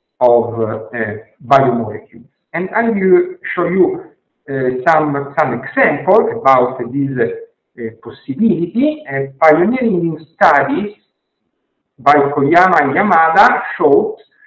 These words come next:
that heating formamide at one hundred sixty degrees is possible to obtain, um, purine. Purine is not so interesting as a biomolecule, uh, but,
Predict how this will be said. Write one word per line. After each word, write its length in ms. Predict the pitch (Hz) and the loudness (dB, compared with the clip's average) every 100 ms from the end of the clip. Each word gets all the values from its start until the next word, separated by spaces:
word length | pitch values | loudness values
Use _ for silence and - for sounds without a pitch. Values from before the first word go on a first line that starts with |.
| _ _ 165 | _ _ -4
that 280 | 165 - - | -4 -4 0
heating 460 | 262 269 190 175 - | 0 2 -2 -4 -2
formamide 760 | 170 165 - 185 165 160 180 196 - | -2 -2 -2 2 4 4 2 0 -2
at 180 | 139 139 | -2 -2
one 200 | 139 147 | 0 2
hundred 440 | 180 180 143 139 - | 2 2 -2 -6 -10
sixty 600 | 175 _ _ 143 117 139 | -20 _ _ -8 -8 -8
degrees 500 | 247 247 147 127 151 208 269 - - _ _ | -4 -4 -2 -4 -4 -4 -4 -8 -14 _ _
is 100 | - - | -20 0
possible 460 | 240 - 165 165 - | 0 2 -2 -2 0
to 60 | 233 | 2
obtain, 680 | 240 - 156 110 117 131 151 185 - _ _ 135 | 2 2 -2 -2 -4 -2 -2 -2 -8 _ _ -12
um, 280 | 120 127 - _ _ _ - | -10 -10 -16 _ _ _ -2
purine. 480 | 190 117 90 135 - _ 240 | 0 0 -2 -8 -16 _ 0
Purine 420 | 262 220 175 156 | 2 4 2 0
is 80 | 151 156 | -2 2
not 360 | 170 156 - 151 143 156 | 2 2 0 -4 -2 -2
so 160 | 131 | -2
interesting 840 | 127 131 - - - 180 165 185 | -2 0 0 0 -4 -8 -4 0
as 800 | 208 262 - - _ _ 139 139 135 135 | 2 0 -4 -16 _ _ 0 2 2 0
a 80 | 131 | 2
biomolecule, 920 | 151 147 190 127 123 120 151 240 254 - _ _ _ _ 147 | 2 4 2 2 0 -2 -2 -2 -6 -14 _ _ _ _ -8
uh, 480 | 135 131 123 123 - | -2 0 0 -2 -2
but, 300 | 135 208 | 4 4